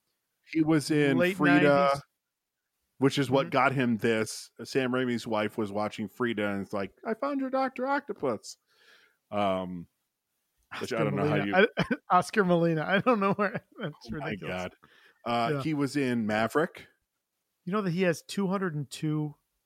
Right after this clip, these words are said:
Speaker 2: credits, actor credits? Holy shit.
Speaker 1: He also has a Tony nomination. He was Tevye in, um, Fiddler on the Roof.
Speaker 2: So clearly, oh yeah. So there's no break. His, uh,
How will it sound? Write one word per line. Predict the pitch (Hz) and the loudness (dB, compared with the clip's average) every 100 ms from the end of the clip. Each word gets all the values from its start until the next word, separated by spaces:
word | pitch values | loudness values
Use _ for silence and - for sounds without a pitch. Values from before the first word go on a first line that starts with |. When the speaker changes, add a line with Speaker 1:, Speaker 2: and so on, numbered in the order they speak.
| _ | _
Speaker 2:
credits, | - 147 156 - - 165 | -8 -6 -6 -12 -14 -10
actor | 143 - | -8 -8
credits? | - 170 180 - | -4 -4 -4 -12
Holy | - 214 139 113 | -16 -12 -12 -12
shit. | - - 196 175 | -12 -10 -10 -10
Speaker 1:
He | 117 104 | -8 -6
also | 104 117 104 | -4 -4 -4
has | 113 | -4
a | 123 | -4
Tony | - 135 160 | -6 -6 -4
nomination. | 107 85 82 80 - 80 76 | -4 -6 -10 -12 -12 -16 -12
He | 98 | -8
was | 92 - - _ _ _ _ | -8 -10 -18 _ _ _ _
Tevye | 147 165 104 73 - - | -2 -2 -4 -8 -14 -10
in, | 95 90 90 | -8 -6 -6
um, | 90 87 90 90 - _ _ _ | -6 -6 -8 -10 -16 _ _ _
Fiddler | - 131 123 | -2 0 0
on | 117 | -2
the | 117 | 0
Roof. | 135 - - _ - | -2 -2 -14 _ -20
Speaker 2:
So | - 190 180 | -6 -4 -4
clearly, | - - 240 311 254 175 156 156 - | -6 -4 0 2 4 4 4 0 -2
oh | 202 214 | 0 2
yeah. | 151 170 127 | 4 4 2
So | - 170 156 151 - | -2 2 2 0 -6
there's | 143 208 262 165 | 2 2 2 2
no | 185 | 4
break. | 151 147 160 151 - | 4 4 4 2 -8
His, | _ 170 180 143 - _ _ _ | _ -2 -2 -2 -12 _ _ _
uh, | 156 147 147 143 | -4 -2 -2 -2